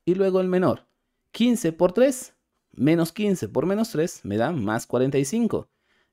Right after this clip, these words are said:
Y menos quince menos tres me da menos dieciocho. Así que se cumple esta parte.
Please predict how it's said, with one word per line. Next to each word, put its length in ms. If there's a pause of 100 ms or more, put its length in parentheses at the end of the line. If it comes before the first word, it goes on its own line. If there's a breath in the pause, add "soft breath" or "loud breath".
Y 100
menos 260
quince 400
menos 300
tres 420
me 140
da 160
menos 400
dieciocho. 500
Así 240
que 240
se 260
cumple 540 (500)
esta 360
parte. 420